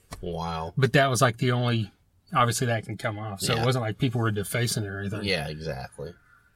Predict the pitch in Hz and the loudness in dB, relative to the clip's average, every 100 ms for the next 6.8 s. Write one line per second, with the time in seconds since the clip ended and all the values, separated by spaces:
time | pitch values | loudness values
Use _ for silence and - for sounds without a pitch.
0 | _ _ _ 127 107 104 92 _ _ _ | _ _ _ -2 -2 -4 -8 _ _ _
1 | _ - 160 147 120 110 123 127 123 113 | _ 6 8 8 4 4 4 4 4 4
2 | 120 139 110 151 135 143 123 110 143 120 | 2 0 4 6 6 6 4 4 4 2
3 | 127 120 117 113 113 110 127 156 123 113 | 2 2 2 2 0 0 -6 -4 -2 -2
4 | 101 98 - 113 107 107 107 95 90 - | -2 0 2 2 0 -2 -4 -6 -10 -6
5 | 87 85 - _ _ - _ _ _ _ | -6 -6 -10 _ _ -20 _ _ _ _
6 | _ _ _ _ _ 127 104 | _ _ _ _ _ -4 -4